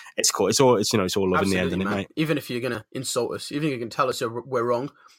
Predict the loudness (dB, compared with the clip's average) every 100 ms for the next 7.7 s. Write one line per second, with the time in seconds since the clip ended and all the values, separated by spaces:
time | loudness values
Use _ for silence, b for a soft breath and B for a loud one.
0 | -6 -4 -2 -4 -6 -6 -4 -2 0 0
1 | -2 -2 -4 -10 _ _ _ _ _ _
2 | _ -4 -4 -4 0 2 4 2 -2 -6
3 | -6 -6 -6 -2 -2 -2 -8 -14 _ _
4 | _ _ -14 -10 -6 -6 -6 _ b b
5 | b b _ -2 -2 0 -2 0 -4 -4
6 | -4 -6 -6 -4 -4 -4 -2 -2 -2 -2
7 | 0 2 2 2 2 0 -2